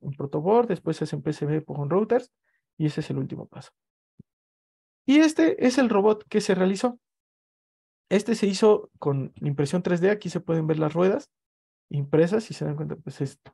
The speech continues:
se nota aquí el filamento. También toda esta estructura está hecha con, con impresión tres D. Esto se hizo con colaboración con la upa. Aquí están los motores. La estructura,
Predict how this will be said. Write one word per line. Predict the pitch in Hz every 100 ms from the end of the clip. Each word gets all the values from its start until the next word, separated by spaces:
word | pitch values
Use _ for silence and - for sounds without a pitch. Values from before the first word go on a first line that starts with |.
| _ _ _
se | - 156
nota | 160 165
aquí | 160 - 160 156 151 - _ _
el | 143 139
filamento. | 147 151 175 196 214 - _ _ _ _ _ _ _
También | - 151 170
toda | 180 180
esta | 180
estructura | 175 170 151 - 175 165
está | 156 156
hecha | 151 165
con, | 147 143 143 - _ _ _ _ _
con | - 147
impresión | 143 147 175 170
tres | 180 185
D. | 190 233 - _ _ _ _ _ _ _ _ _ _ _
Esto | 156 160 170
se | 165
hizo | 156 175
con | - 139
colaboración | 139 139 143 170 165
con | 170
la | 170
upa. | 190 180 202
Aquí | 208 160
están | 165 156
los | 151
motores. | 160 190 185 196 - _ _ _ _ _ _ _ _ _ -
La | 139
estructura, | 135 147 143 202 202 220